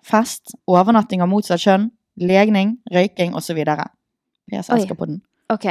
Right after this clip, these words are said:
Speaker 2: skal vi dele det opp i, eh, de tingene
Speaker 1: I
Speaker 2: hun
Speaker 1: de,
Speaker 2: sa?
Speaker 1: ja, i de ka-, ja, si
Speaker 2: Ja.
Speaker 1: hva vi syns. Ho, ho, ok. Alkohol.
Speaker 2: Alkohol.
Speaker 1: Hvordan skal du være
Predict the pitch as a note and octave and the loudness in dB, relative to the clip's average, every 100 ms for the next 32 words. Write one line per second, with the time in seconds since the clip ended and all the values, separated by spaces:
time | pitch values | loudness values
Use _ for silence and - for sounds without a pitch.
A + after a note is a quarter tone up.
0 | E3+ - - G#3+ G3+ G3 G3+ G3+ G3+ G3 | -6 -8 -4 -2 2 2 2 0 -2 -4
1 | - - F3+ E3+ E3 D#3 D3 D#3+ D#3+ _ | -8 -4 -2 -2 -2 -4 -4 -6 -10 _
2 | _ - F3+ - - F3+ F3 F3 E3+ A#3 | _ -20 -20 -20 -10 -6 -4 -4 0 2
3 | G#3+ G3+ A#3 A#3 A3 G#3+ F#3+ F#3+ F#3+ G3 | 4 4 4 6 6 4 0 0 0 4
4 | F3+ F3+ G3 G#3 F3 E3+ F3+ A3 D4 - | 4 4 0 2 2 0 0 -2 -2 -10
5 | _ - D#3+ D#3+ - D3 - - _ _ | _ -2 0 0 0 -4 -6 -12 _ _
6 | _ _ _ _ _ - A#3+ A#3 G#3 D3 | _ _ _ _ _ 0 0 0 -2 -2
7 | - _ _ _ _ _ - A#3+ A#3+ G3 | -6 _ _ _ _ _ -4 -2 -2 -4
8 | - _ _ - F#3 E3 - D#3+ D#3 D3 | -6 _ _ -8 -6 -4 -4 -4 -2 -4
9 | D3+ | -6